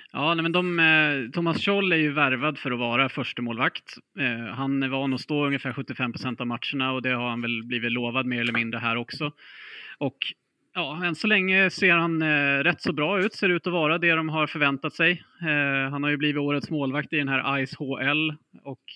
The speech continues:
även i East Coast tidigare, så att, eh, hyfsade meriter i alla fall. Eh, ja, ganska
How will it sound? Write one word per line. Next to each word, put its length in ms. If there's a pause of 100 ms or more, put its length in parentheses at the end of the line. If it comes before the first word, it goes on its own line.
även 260
i 380 (120)
East 220
Coast 460
tidigare, 480
så 140
att, 200
eh, 480 (260)
hyfsade 420
meriter 380
i 20
alla 120
fall. 280 (840)
Eh, 520 (140)
ja, 300 (140)
ganska 420